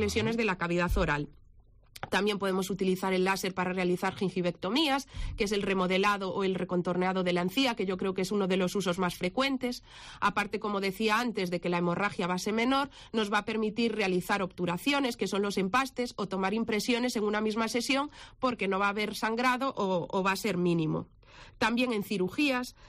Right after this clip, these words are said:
realizar tratamientos de los tejidos blandos y aparte de una manera mínimamente invasiva, sin realizar bisturí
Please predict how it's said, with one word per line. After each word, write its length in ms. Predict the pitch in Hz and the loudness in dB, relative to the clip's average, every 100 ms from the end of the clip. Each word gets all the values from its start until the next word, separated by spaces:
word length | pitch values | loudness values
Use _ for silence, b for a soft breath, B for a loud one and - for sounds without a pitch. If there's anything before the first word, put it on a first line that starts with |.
| - | -4
realizar 460 | 202 208 190 220 | 0 0 2 0
tratamientos 560 | 220 196 202 202 202 190 | 0 -2 0 0 0 0
de 80 | 190 | 0
los 140 | 180 | 0
tejidos 420 | 185 - 190 180 | -2 -2 0 0
blandos 400 | 220 277 262 247 214 | 2 2 2 0 -2
y 40 | |
aparte 360 | 190 196 196 208 | 0 -2 -2 -2
de 80 | |
una 140 | 214 220 | 0 2
manera 340 | 220 233 247 | 2 2 2
mínimamente 600 | 240 233 214 185 180 180 | 2 2 2 2 0 0
invasiva, 520 | 175 170 180 285 214 | 0 0 0 0 0
sin 160 | 180 185 | 0 0
realizar 400 | 180 175 170 190 | 2 0 0 0
bisturí 500 | 208 202 262 294 | -2 0 2 2